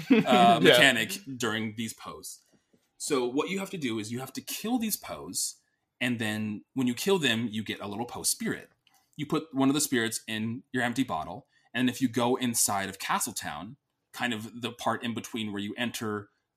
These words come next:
Speaker 2: through the door, and then when you actually get to the, the main area, there's a little, like, house there, the house that you would use to, to, to get rupees, essentially.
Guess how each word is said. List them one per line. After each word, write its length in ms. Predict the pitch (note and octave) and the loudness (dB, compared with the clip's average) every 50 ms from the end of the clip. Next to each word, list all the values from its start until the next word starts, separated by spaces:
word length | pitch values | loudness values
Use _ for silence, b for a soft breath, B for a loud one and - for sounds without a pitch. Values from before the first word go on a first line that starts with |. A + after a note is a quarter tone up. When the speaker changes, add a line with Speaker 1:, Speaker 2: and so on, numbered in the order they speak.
| _ _ - | _ _ -2
Speaker 2:
through 100 | C#3 B2+ | -2 -2
the 60 | A2+ A2+ | -2 -2
door, 360 | F#2+ A#2 A2 G#2+ G#2+ G#2 G2+ | -2 -2 0 0 2 0 0
and 140 | G2 G#2+ A2 | -2 -2 -4
then 60 | G#2+ | -6
when 80 | G#2+ G#2 | -6 -6
you 60 | G#2 | -6
actually 280 | E2+ E2+ - - G#2+ F#2+ | -8 -8 -8 -10 -12 -12
get 240 | F2 - - - - | -12 -12 -12 -10 -10
to 140 | - A2+ G#2 | -10 -10 -8
the, 240 | G2 G2+ F#2 F#2 F#2 F#2 | -8 -8 -10 -10 -12 -12
the 140 | G2 G#2+ | -12 -10
main 400 | G#2 G#2+ G#2+ G#2 G2+ G2 G2 F#2+ C2+ | -10 -8 -8 -8 -8 -8 -10 -10 -10
area, 480 | D#2 F#2 G2+ A2 A#2 C3+ D#3+ E3 E3 - _ _ _ _ _ _ | -12 -10 -8 -8 -8 -8 -10 -12 -14 -18 _ _ _ _ _ _
there's 140 | - G#2+ G2+ | -10 -8 -8
a 60 | G#2+ | -6
little, 260 | G2+ G2+ G#2 G#2 G2+ | -6 -6 -6 -4 -4
like, 140 | G2 G2 F#2+ - | -4 -6 -6 -6
house 240 | - G#2 F2+ - | -6 -6 -4 -4
there, 140 | - C3 C3 | -4 -4 -2
the 80 | C#3+ D3 | -2 -2
house 220 | - F3+ E3+ - | 0 0 0 0
that 100 | - B2+ | -2 -2
you 80 | B2 A#2+ | -4 -4
would 100 | A2+ G#2 | -4 -4
use 200 | G#2+ A2 G#2 - - | -6 -4 -4 -4 -4
to, 160 | G2+ F#2 F2+ - - | -6 -8 -10 -12 -14
to, 100 | - G#2 D#2+ - _ _ _ | -14 -14 -14 -16 _ _ _
to 60 | - G#2 | -14 -12
get 160 | F#2+ F#2+ E2 | -12 -12 -12
rupees, 320 | F#2 F#2+ - - C#2+ - - | -12 -14 -14 -16 -16 -16 -16
essentially. 520 | - - - - - - - - _ _ | -16 -16 -18 -18 -20 -20 -20 -20 _ _